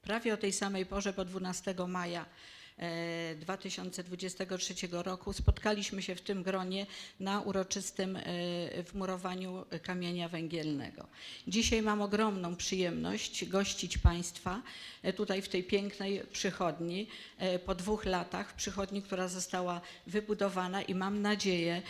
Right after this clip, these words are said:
że będzie świadczyła usługi zdrowotne nie tylko dla pacjentów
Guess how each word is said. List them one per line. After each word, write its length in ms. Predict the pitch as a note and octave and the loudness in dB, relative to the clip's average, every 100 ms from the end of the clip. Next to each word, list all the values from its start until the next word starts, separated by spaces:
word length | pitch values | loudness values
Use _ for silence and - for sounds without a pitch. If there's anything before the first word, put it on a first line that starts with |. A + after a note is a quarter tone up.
| - - | -10 -6
że 160 | F3 F#3 | 0 2
będzie 520 | G3 G#3 F#3+ F#3+ F#3 F3 | 4 2 4 4 4 0
świadczyła 680 | - F#3 F3+ - F#3+ F3+ | 0 0 -2 -2 0 2
usługi 500 | F3+ F3+ - F#3 F#3 | 0 -2 -2 -2 0
zdrowotne 680 | F3+ F#3 F3+ F3+ F3+ F#3 F3+ F#3 - - - | 0 2 2 2 0 0 0 -2 -10 -14 -4
nie 120 | G4+ - | 0 6
tylko 360 | A3+ G3+ G3+ | 6 6 2
dla 380 | F3 F3+ F#3 F#3+ | 4 4 4 2
pacjentów 800 | - F#3 - F3+ F3 F#3 F3+ - | 0 0 2 0 0 -2 -2 -4